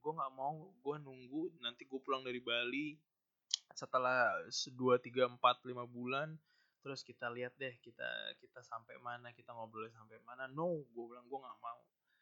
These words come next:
gue nggak mau ngambil, eh, kesempatan, eh, sorry, gue nggak mau ngambil chance yang, yang fifty fifty gitu ya, dan gue nggak bisa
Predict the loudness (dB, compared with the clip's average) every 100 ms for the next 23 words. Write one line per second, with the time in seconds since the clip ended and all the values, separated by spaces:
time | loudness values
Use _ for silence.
0 | _ _ _ -2 2 4 4 2 0 0
1 | 0 0 0 2 0 -2 -6 -8 -10 -12
2 | -12 -14 -14 -12 -12 -14 -16 -16 -10 -10
3 | -10 -12 -8 -8 -6 -6 -6 -8 -6 -6
4 | -8 -4 -6 -6 -6 -6 -6 -12 -18 _
5 | _ _ _ _ -4 0 0 -4 -16 -20
6 | -20 _ -10 -8 -6 -6 -4 -6 -8 -4
7 | 2 2 2 -4 -2 2 2 2 -2 -2
8 | -4 -2 -4 -8 -12